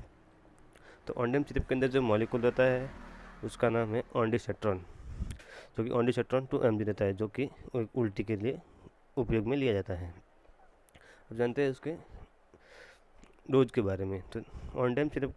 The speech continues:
जिसका डोज मुख्यतः बच्चों के वेट और उम्र के हिसाब से डॉक्टर के सलाह के अनुसार दिया जाता है। जितना बच्चे का वेट है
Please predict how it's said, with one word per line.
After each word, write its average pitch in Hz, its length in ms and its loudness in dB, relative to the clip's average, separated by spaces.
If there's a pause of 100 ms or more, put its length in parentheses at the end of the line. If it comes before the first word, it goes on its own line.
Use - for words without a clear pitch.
(360)
जिसका 127 260 -2
डोज 123 240 0
मुख्यतः 117 420 -4
बच्चों 113 300 -2
के 123 160 -2
वेट 117 280 0
और 113 140 0
उम्र 113 300 0
के 127 60 4
हिसाब 107 260 0
से 123 180 0 (400)
डॉक्टर 117 260 2
के 120 100 -2
सलाह 117 260 2
के 117 80 2
अनुसार 113 460 2
दिया 131 180 8
जाता 113 220 6
है। 107 180 4 (360)
जितना 120 220 4
बच्चे 113 300 2
का 113 120 4
वेट 110 300 2
है 113 140 2